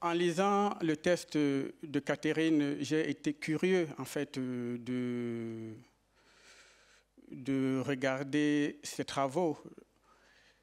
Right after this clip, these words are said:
Et j'avais ensuite lu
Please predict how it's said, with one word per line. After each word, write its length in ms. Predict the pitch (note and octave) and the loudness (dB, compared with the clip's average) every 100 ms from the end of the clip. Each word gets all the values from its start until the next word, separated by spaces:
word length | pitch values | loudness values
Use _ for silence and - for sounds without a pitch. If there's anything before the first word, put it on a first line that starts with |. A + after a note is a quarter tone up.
| _ _ | _ _
Et 680 | C#3 C3 C3 C3 B2+ B2+ C3+ - D#3 - | -4 -2 0 0 -2 -4 -10 -12 -14 -6
j'avais 260 | D3 D3+ F#3+ | -2 2 2
ensuite 400 | F3 - F3+ F3 | 2 0 0 0
lu 640 | E3+ E3+ F#3 F#3+ F#3+ | 2 2 4 4 2